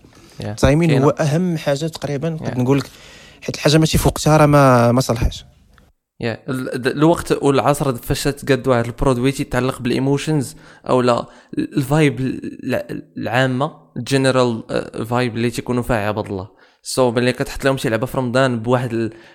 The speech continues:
Speaker 1: الكامبين اللي كلها مركزه على رمضان واللعيبات اللي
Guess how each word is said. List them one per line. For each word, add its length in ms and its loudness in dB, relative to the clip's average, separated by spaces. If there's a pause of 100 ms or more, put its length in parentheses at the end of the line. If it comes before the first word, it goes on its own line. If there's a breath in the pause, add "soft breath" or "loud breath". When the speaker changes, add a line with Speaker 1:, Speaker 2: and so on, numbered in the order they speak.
Speaker 1:
الكامبين 580 -2
اللي 120 -2
كلها 320 0
مركزه 400 -2
على 200 -2
رمضان 400 -4
واللعيبات 460 -4
اللي 260 -4